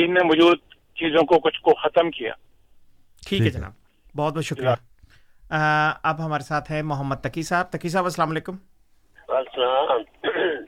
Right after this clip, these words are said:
Speaker 4: میں یہ کہہ رہا ہوں کہ آپ کی جماعت میں سے ہر سال کوئی نیا نبوت کا دعویٰ کر دیتا ہے، آپ ذرا جائیں، اے، YouTube پر جا کر دیکھیں کہ ہر سال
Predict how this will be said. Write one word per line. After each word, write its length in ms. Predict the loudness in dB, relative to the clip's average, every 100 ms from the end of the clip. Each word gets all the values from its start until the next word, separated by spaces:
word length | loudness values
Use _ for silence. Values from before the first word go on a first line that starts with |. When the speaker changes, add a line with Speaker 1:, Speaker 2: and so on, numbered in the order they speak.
| -14
Speaker 4:
میں 180 | 0 2
یہ 160 | 2 0
کہہ 200 | 4 2
رہا 80 | 4
ہوں 100 | 0
کہ 220 | 0 0 0
آپ 300 | 0 0 -4
کی 260 | -4 -2 0
جماعت 400 | -2 0 0 0
میں 160 | 0 0
سے 140 | 0 0
ہر 200 | 0 -2 -2
سال 220 | 0 0 0 -8 -8
کوئی 160 | -6
نیا 420 | 0 2 4 4 4 0 -2
نبوت 480 | 0 2 4 4 4
کا 80 | 0
دعویٰ 300 | 0 0 0
کر 140 | 0
دیتا 280 | -2 -2 2
ہے، 320 | 2 2 0
آپ 80 | 0 -4 -2
ذرا 140 | 0
جائیں، 480 | 0 0 2 2 0
اے، 640 | -4 _ 4 4 2 -2
YouTube 300 | -4 -4 -2
پر 140 | 0 -2
جا 320 | -2 0 2
کر 120 | 0 -2
دیکھیں 280 | -8 -6 -2
کہ 140 | 0 2
ہر 180 | 2
سال 420 | 2 -2 0 0